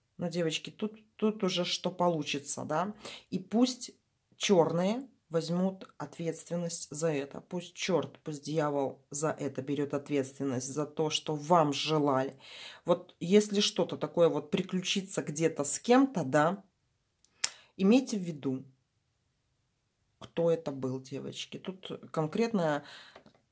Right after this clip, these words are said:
просто порча насмерть была. Я бы не жалела тех людей, хотя вы, может,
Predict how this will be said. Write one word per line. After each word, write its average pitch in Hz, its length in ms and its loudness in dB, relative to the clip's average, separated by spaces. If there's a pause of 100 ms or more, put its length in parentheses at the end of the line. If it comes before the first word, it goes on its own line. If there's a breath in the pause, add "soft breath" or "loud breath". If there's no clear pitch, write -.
(220)
просто 180 480 0 (340)
порча 208 400 8
насмерть 143 600 2
была. 131 360 -6 (3250 soft breath)
Я 220 180 8
бы 214 100 10
не 202 120 12
жалела 165 400 4
тех - 300 -6
людей, 127 280 -2
хотя 170 300 -2
вы, 170 120 4
может, 165 460 0